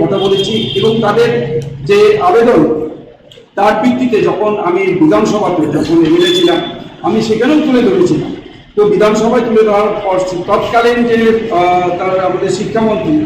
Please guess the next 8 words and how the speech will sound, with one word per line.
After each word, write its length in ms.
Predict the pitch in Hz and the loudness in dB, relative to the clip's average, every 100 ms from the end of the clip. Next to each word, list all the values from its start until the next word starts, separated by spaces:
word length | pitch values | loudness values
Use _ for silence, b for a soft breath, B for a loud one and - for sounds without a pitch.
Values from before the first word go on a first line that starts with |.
| - - - - - - | -4 -8 -10 -14 -16 -6
আহ, 340 | 165 170 175 | 0 0 2
মাননীয়, 460 | 175 180 185 190 185 | 0 2 2 2 2
আহ, 1120 | 185 180 160 165 160 - 156 156 147 165 151 160 | 0 -2 -2 0 0 -2 0 0 0 0 0 -2
পার্থ 180 | 180 | 0
চ্যাটার্জি 460 | 208 180 190 185 170 165 165 - | 0 0 -2 0 4 4 2 -4
মহাশয়, 500 | 151 160 180 175 - | -2 0 2 2 0
তিনি 260 | - 220 226 | -2 -4 0
বলেছিলেন 500 | 214 208 247 196 | 0 2 2 2